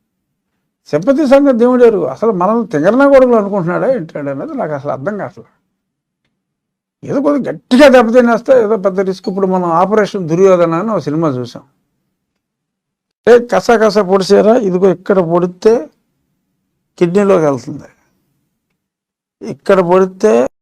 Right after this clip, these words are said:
అలా కొన్ని కొన్ని స్పాట్లు చెప్తాడు. ఆ లివర్ కిడ్నీకి తగలకుండా కొన్ని కొన్ని స్పాట్లు ఐడెంటిఫై చేసి అక్కడ పొడిచారా అంటాడు. అక్కడ బతికేస్తాడు. ఆ సినిమా ఏదో అయిపోతాడు శ్రీకాంత్.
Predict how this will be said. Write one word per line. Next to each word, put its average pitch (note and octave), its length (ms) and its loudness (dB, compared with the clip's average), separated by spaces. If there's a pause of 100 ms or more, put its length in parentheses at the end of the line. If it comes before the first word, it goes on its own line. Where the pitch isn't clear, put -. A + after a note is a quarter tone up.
(720)
అలా F#3 160 0
కొన్ని F#3+ 260 0
కొన్ని F3+ 160 0
స్పాట్లు A3+ 360 2
చెప్తాడు. F3+ 480 -2 (1000)
ఆ - 40 -2
లివర్ A#3 640 4
కిడ్నీకి A3+ 520 0
తగలకుండా E3+ 720 0 (1300)
కొన్ని G3 200 2
కొన్ని F3+ 200 2
స్పాట్లు G#3+ 440 2
ఐడెంటిఫై G3 460 4
చేసి F3 300 -4
అక్కడ F#3+ 160 -6
పొడిచారా F3+ 560 0
అంటాడు. - 440 -10 (1200)
అక్కడ F#3+ 280 2
బతికేస్తాడు. G3+ 460 0
ఆ G#3 60 2
సినిమా F3 880 -8
ఏదో F3 100 -2
అయిపోతాడు D#3+ 640 -8
శ్రీకాంత్. C3+ 500 -10